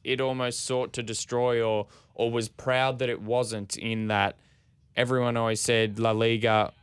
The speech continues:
Barcelona or Real Madrid are gonna win it every year. Bundesliga, Bayern Munich win it every year. Liga and P S G win it every year.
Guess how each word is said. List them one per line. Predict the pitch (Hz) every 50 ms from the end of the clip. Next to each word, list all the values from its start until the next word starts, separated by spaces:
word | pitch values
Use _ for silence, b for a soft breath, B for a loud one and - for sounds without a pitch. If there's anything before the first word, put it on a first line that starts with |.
| _ _ _ - -
Barcelona | - 123 120 117 - - 117 113 110 110 107
or | 107 107 104 104 104
Real | 104 104 104 104
Madrid | 104 101 101 110 104 98
are | 104
gonna | 95 107 104 101 101
win | 104 104 104
it | 104
every | 101 101 107 107
year. | 104 104 101 101 101 98 b b b b b b b b -
Bundesliga, | 131 131 123 123 113 117 123 123 120 120 113 120 117 113 113 110 110 110 - _ _ _ - -
Bayern | 117 113 110 107
Munich | 107 110 107 107 101 - -
win | 113 107 107
it | 98
every | 104 104 104 107 104
year. | 104 104 104 101 104 101 - b b b b b b b
Liga | 104 120 123 123 113 117
and | 113 113 113 110 110 101
P | - - 117 110
S | 104 -
G | - 110 110 107
win | 104 107 107
it | 95 95
every | 104 101 107 107 104
year. | 104 104 104 101 101